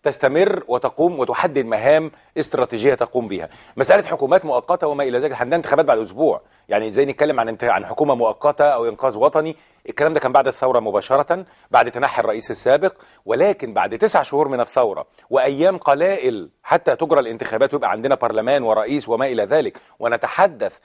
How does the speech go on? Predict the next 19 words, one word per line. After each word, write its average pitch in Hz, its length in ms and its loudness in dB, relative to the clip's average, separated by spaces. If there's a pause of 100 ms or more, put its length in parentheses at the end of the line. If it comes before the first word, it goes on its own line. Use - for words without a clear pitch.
(160)
عن 113 140 -2
حكومة 156 360 0
انتقالية 123 340 -2
وإنقاذ 127 380 -2
وطني، 175 360 -2 (260)
هذا 151 300 0
كلام 139 520 -2 (220)
انتهى 143 420 0
وقته. 131 460 0 (220)
نحن 131 240 -4
بصدد 120 360 -4
العمل 110 340 -2
الجاد، 117 380 -4
نحن 123 240 -6
أمام 110 280 -2
لحظة 110 400 0
الحقيقة 139 640 -4 (260)
ولحظة 120 420 0
الحسم. 98 400 -6